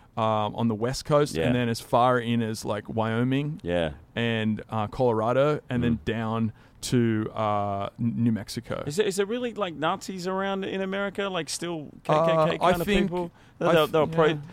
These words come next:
Speaker 2: protesting and, and marching for, for white rights or whatever it was in Charlottesville, and Antifa went in there and
Speaker 1: Yeah.
Speaker 2: they had a big blow up the other day.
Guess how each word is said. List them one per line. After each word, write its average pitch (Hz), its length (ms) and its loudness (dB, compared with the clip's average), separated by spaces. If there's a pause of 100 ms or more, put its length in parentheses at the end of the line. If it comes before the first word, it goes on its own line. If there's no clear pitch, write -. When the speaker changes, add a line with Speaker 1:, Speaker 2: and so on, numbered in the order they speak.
(180)
Speaker 2:
protesting 147 600 4
and, 104 240 2
and 101 160 2
marching 107 560 2 (240)
for, 87 440 4
for 87 180 2
white 95 320 2 (580)
rights 73 680 -2
or 78 160 -4
whatever 80 320 -4
it 60 80 -6
was 80 260 -6
in 82 180 -4
Charlottesville, 85 540 -2
and 78 120 0
Antifa 80 480 -2
went 82 160 0
in 80 100 0
there 80 100 2
and 76 80 2
Speaker 1:
Yeah. - 40 0
Speaker 2:
they 76 60 0
had 90 120 0
a 85 60 2
big 76 200 -2 (320)
blow 90 300 4
up 85 160 2
the 87 140 0
other 80 160 -2
day. 87 400 0